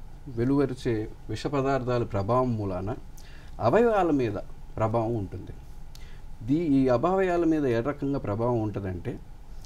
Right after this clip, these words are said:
షుగరు, బీపీ, గుండెకు సంబంధించిన ఎండో-, బ్యాక్టీరియల్ ఎండోకార్డైటిస్, ఇలాంటి సమస్యలు ఎన్నిటికో నోటి అశుభ్రత వల్ల కారణాలు ఉంటాయి. ముఖ్యంగా ఈ focal of infection మూలాన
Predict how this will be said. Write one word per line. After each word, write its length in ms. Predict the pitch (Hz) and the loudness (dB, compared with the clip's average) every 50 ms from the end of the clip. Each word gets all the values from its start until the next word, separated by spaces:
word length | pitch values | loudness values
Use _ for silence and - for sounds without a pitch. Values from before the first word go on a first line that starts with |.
| - - - - - | -12 -12 -12 -2 0
షుగరు, 360 | 120 110 110 104 101 110 - - - - - - - - - - - - - - - | 0 0 0 -2 -2 -4 -6 -8 -10 -12 -14 -14 -14 -14 -16 -16 -14 -14 -14 -10 -6
బీపీ, 420 | 101 101 107 107 98 - - - - - - - - - - - - - - 110 | -2 -2 -2 -2 -4 -6 -8 -10 -10 -10 -14 -14 -14 -14 -14 -14 -14 -12 -4 -2
గుండెకు 260 | 107 113 123 131 139 | 0 2 2 2 0
సంబంధించిన 560 | 135 - 110 110 107 110 107 101 98 - 101 | 0 -2 -4 -4 -2 -2 -4 -4 -4 -4 -6
ఎండో-, 380 | 95 - 101 104 104 104 107 104 110 | -4 -4 -4 -2 -2 -2 -4 -4 -2
బ్యాక్టీరియల్ 500 | 113 110 110 107 - 123 113 107 110 104 | 2 2 2 2 0 -4 -4 -2 -2 -4
ఎండోకార్డైటిస్, 800 | 101 98 98 107 - - 101 98 98 92 90 87 - - - - - - - - - - - - - - - | -2 -2 -4 -4 -4 -2 -4 -4 -2 -4 -6 -6 -6 -10 -10 -10 -14 -14 -14 -14 -14 -14 -14 -14 -12 -4 2
ఇలాంటి 240 | 170 196 202 180 160 | 4 4 4 4 4
సమస్యలు 420 | - 151 170 196 190 - 160 123 | 2 2 4 2 2 2 2 2
ఎన్నిటికో 800 | 107 117 120 131 156 180 202 196 196 208 - 226 175 120 110 123 - - - - - - - - | 4 4 4 4 4 4 2 0 -2 0 4 4 4 4 4 0 -6 -10 -12 -12 -14 -14 -10 -6
నోటి 380 | 107 110 131 156 185 180 190 160 | -4 0 2 2 2 2 2 0
అశుభ్రత 600 | 127 117 - - 151 131 123 131 135 131 120 120 | 0 0 0 0 0 0 0 -2 -4 -4 -2 -4
వల్ల 400 | 107 104 101 101 117 143 190 202 - - - - - - - - - - - - - - - - - - - | -4 -4 -4 -4 -4 -6 -8 -8 -10 -14 -14 -14 -14 -14 -16 -16 -16 -14 -14 -16 -14 -16 -16 -16 -16 -12 -6
కారణాలు 420 | - 98 101 101 101 101 113 120 113 | -4 -4 -2 -2 -2 -4 -4 -4 -4
ఉంటాయి. 300 | 95 95 - - - - - | -4 -6 -8 -10 -12 -8 -6
ముఖ్యంగా 600 | 123 120 - - 185 175 160 131 110 - - - - | -6 -6 -4 -2 0 2 2 2 0 0 -2 -4 -2
ఈ 100 | 123 127 | -2 -2
focal 360 | 120 - 160 196 196 - 214 | 0 0 -2 0 0 0 -4
of 100 | 208 185 | -4 -2
infection 600 | - 143 147 139 - - 147 - - - 131 107 101 | 0 0 -2 0 -2 -6 -6 -4 -4 -4 -2 -2 -2
మూలాన 420 | 101 98 98 98 92 - - | -2 -4 -4 -4 -4 -6 -6